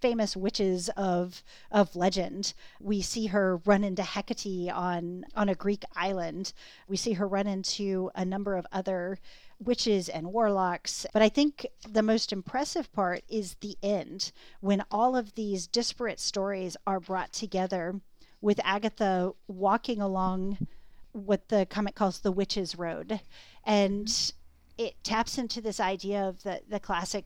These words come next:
the maiden, the mother, the crone. We have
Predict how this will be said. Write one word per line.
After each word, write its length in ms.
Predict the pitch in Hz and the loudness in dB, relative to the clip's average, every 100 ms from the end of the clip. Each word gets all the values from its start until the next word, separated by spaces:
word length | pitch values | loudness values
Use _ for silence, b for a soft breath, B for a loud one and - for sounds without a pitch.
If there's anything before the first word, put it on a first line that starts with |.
| - | -2
the 100 | 185 | -2
maiden, 560 | 180 185 202 196 185 | 0 2 2 2 0
the 120 | 175 175 | -2 -2
mother, 540 | 180 180 190 185 175 | 0 0 0 -2 -2
the 160 | 175 185 | -6 -8
crone. 720 | - 208 190 185 170 190 196 B B B - | -4 0 2 2 -2 -4 -6 B B B -6
We 180 | 190 165 | -4 0
have 300 | 180 180 | 0 0